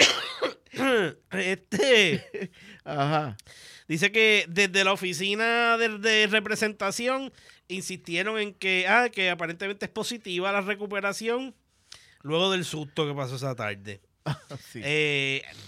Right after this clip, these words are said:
Speaker 1: no solamente caminó hasta la ambulancia, luego también caminó hasta el neurólogo. <laughs>
Speaker 2: Ah, diablo, estaba, estaba caminando pa' todos lados.
Speaker 1: Exacto, y el neurólogo le hizo un par de
Speaker 2: Pues sí, el
Speaker 1: pruebas.
Speaker 2: diablo lo botó.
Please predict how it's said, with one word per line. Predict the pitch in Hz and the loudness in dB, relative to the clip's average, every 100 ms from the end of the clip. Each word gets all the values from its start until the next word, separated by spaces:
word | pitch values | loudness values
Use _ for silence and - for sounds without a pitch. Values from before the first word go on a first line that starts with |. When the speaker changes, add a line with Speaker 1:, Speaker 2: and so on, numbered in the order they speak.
| - | -16
Speaker 1:
no | 165 175 | -8 -6
solamente | 170 226 214 220 214 226 220 185 | 0 2 2 0 -2 2 2 4
caminó | 214 202 180 | 2 2 0
hasta | 185 208 | -2 -2
la | 208 | -2
ambulancia, | 202 196 196 240 226 196 185 | -2 2 2 2 0 -2 -2
luego | 147 175 | -2 -4
también | 175 160 180 | -4 -4 0
caminó | 202 180 143 | 0 0 -2
hasta | 143 180 | -6 -4
el | 185 | -2
neurólogo. | 190 156 208 311 165 120 | 0 0 0 -2 -4 -8
<laughs> | 143 - - - - - - - | -14 -18 -16 -14 -14 -16 -16 -10
Speaker 2:
Ah, | 127 120 | -6 -4
diablo, | 107 92 127 233 | -4 -6 -2 0
estaba, | 127 123 175 269 202 135 - - 196 | 0 -2 -2 -2 -2 -6 -10 -16 -16
estaba | - 90 120 180 | -12 -6 -4 0
caminando | 220 165 131 170 240 214 185 151 | 0 0 -2 -2 -2 0 0 -2
pa' | 135 123 | -6 -2
todos | 143 165 | 2 2
lados. | 131 160 | 2 2
Speaker 1:
Exacto, | 170 160 180 180 175 | 0 0 -2 -2 -6
y | |
el | 160 | -6
neurólogo | 160 156 156 170 | -4 -4 -4 -4
le | 175 | -4
hizo | 175 175 | -6 -8
un | 165 | -8
par | 165 | -8
de | 165 156 | -6 -6
Speaker 2:
Pues | 190 240 - | -4 -2 0
sí, | |
el | 160 | 0
Speaker 1:
pruebas. | 151 147 | 4 6
Speaker 2:
diablo | 160 175 | 8 8
lo | 175 | 8
botó. | 160 147 - 98 | 6 4 0 -14